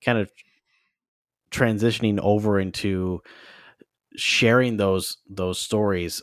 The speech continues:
a little bit more into something that, yes, a lot of people are gonna be watching.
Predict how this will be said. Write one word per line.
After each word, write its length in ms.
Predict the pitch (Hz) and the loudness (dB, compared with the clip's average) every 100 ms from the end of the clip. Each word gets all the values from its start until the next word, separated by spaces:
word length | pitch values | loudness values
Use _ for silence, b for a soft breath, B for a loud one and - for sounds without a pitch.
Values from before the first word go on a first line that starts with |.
| - | -6
a 60 | |
little 180 | 101 98 | -4 -2
bit 120 | 92 | -4
more 320 | 90 101 92 85 | -6 -6 -4 -6
into 320 | 101 95 101 | -10 -12 -8
something 260 | 113 107 | -6 -6
that, 200 | 98 85 - | -8 -10 -10
yes, 340 | 95 104 104 | -6 -4 -4
a 100 | - | -8
lot 380 | 92 87 101 147 | -10 -2 0 2
of 60 | 143 | 0
people 220 | 98 92 | -4 -6
are 40 | |
gonna 100 | 85 | -6
be 40 | 85 | -8
watching. 460 | 69 - 80 78 | -8 -10 -14 -16